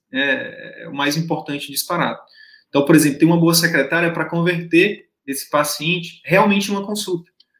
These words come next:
né, que é um erro também muito grande, né? Você, por exemplo, ir pra uma clínica su-, que você subloca, aí tem uma secretária pra dar conta, pra,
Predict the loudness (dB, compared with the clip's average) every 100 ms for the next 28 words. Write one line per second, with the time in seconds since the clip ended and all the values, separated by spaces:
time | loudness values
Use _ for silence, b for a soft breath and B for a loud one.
0 | _ _ _ -4 -2 -2 0 0 0 -2
1 | -4 -4 -6 -2 -2 -2 -4 -10 b b
2 | b b 0 4 6 4 0 2 2 4
3 | 2 0 -2 -2 -2 0 0 0 4 4
4 | 4 0 -2 -2 -6 -20 -6 -2 0 0
5 | 0 4 6 6 4 0 -2 -2 2 4
6 | 6 4 2 0 0 0 0 -2 -4 -4
7 | -4 -4 -6 -4 -2 -2